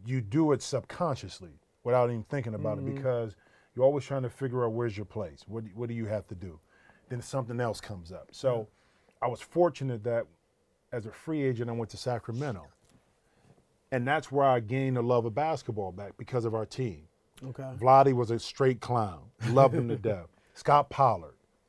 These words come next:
Speaker 1: great
Speaker 2: Yeah, yeah,
Speaker 1: teammate.
Speaker 2: yeah.
Speaker 1: Mateen Cleaves, Damon Jones, Mike Bibby, Doug Christie,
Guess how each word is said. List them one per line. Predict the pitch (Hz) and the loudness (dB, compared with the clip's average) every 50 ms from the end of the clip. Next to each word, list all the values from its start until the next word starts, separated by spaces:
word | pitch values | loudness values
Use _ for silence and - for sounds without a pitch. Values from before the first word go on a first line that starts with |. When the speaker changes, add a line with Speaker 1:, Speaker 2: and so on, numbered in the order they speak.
| _ _ _ _ | _ _ _ _
Speaker 1:
great | - 123 139 131 123 - - - 131 | 4 6 8 8 6 4 2 -2 -2
Speaker 2:
Yeah, | 123 | 0
yeah, | 117 - | 0 -2
Speaker 1:
teammate. | - 143 143 | -2 -4 -4
Speaker 2:
yeah. | 143 - | -4 -6
Speaker 1:
Mateen | 110 - - 160 156 151 151 143 131 | -6 -4 -4 -2 0 0 0 -2 -4
Cleaves, | - - 139 131 120 110 | 0 2 2 4 4 2
Damon | 101 135 135 139 139 139 135 123 | 2 2 2 4 2 2 0 -2
Jones, | 107 117 127 120 113 107 98 92 92 _ _ _ _ _ _ - | -2 -2 -2 -2 -4 -6 -8 -12 -16 _ _ _ _ _ _ -2
Mike | 123 139 143 143 135 117 104 | 2 4 4 4 2 0 2
Bibby, | 131 131 120 95 90 87 78 - _ _ _ _ _ _ | 4 4 4 2 0 -8 -14 -18 _ _ _ _ _ _
Doug | - 151 151 147 131 - | 2 4 4 4 4 2
Christie, | - 147 139 127 - - - 104 92 | 2 4 4 4 4 0 -6 -12 -12